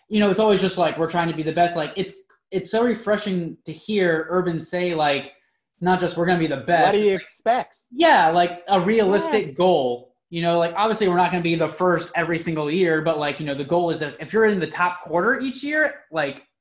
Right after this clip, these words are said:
Speaker 1: across the board, you're gonna be really good, you know? Like, that's so,
Speaker 2: I
Speaker 1: I like hearing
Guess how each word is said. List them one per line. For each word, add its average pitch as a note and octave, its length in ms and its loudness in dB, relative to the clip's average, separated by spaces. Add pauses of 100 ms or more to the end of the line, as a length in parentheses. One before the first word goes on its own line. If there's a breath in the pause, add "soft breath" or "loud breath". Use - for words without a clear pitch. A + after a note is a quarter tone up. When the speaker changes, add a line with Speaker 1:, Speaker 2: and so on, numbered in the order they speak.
(380)
Speaker 1:
across G3 360 0
the F3 80 -2
board, F#3 480 -2 (320 soft breath)
you're A3 160 -2
gonna C4 160 2
be G3 100 0
really E3 300 2
good, F#3+ 340 0
you C3+ 60 -6
know? D#3 160 0
Like, B2 300 -6 (180)
that's E3+ 180 -10
so, A3 240 4
Speaker 2:
I G3 140 2
Speaker 1:
I - 20 2
like G3 260 0
hearing D#3 600 -2